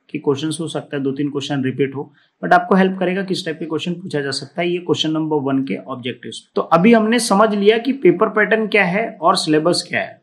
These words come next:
ठीक है। अब हमको ये पता चल गया कि ये topic से कौन सा chapters आएगा।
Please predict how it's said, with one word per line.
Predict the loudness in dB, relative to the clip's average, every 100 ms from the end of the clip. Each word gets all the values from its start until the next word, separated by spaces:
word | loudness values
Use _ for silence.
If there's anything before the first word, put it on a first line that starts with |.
| -4
ठीक | 0
है। | 0 -2 -2 4
अब | 6
हमको | 6 8
ये | 8 8
पता | 2 -2
चल | -2 0
गया | 0 0
कि | 0 0
ये | 2 2
topic | 2 0 -2
से | -4 -2
कौन | -2
सा | -2
chapters | -4 -6 -8 -14
आएगा। | -16 -20 _